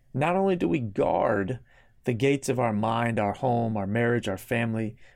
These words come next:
our leadership, and our future, but how do we make sure that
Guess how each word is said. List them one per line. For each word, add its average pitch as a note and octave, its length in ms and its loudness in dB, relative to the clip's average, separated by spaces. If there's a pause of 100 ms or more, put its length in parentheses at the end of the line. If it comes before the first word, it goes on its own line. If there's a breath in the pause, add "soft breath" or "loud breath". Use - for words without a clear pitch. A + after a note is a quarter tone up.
(120 soft breath)
our G2+ 100 -4
leadership, A2+ 500 0
and G#2 80 -4
our F#2+ 80 -2
future, A#2+ 540 -2
but - 120 -6
how - 300 -4
do E4 100 0
we G3 160 2
make D#3 320 2
sure G#2 680 0 (680 loud breath)
that C3+ 260 0